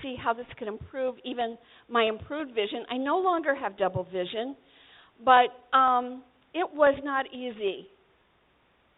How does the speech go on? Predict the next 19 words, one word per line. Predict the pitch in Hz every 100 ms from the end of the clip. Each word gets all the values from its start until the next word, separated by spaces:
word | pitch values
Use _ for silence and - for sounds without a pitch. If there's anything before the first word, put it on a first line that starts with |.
| _ _ _ _ _ _ _ _ _ _ _ _ _ _ _ _ _ - 269
I |
put | 262 381
on | 381
the | 311
glasses. | 302 233 240 269
I | 262
just | 262 294 294
told | 302
Lonnie, | 247 247 285 277
I | - 233
said, | 254 233
"There's | 247 -
something | 311 392
wrong | 311 233
with | 233
these | 220 202
glasses. | 175 175 226 185 180
I |
can | 175 185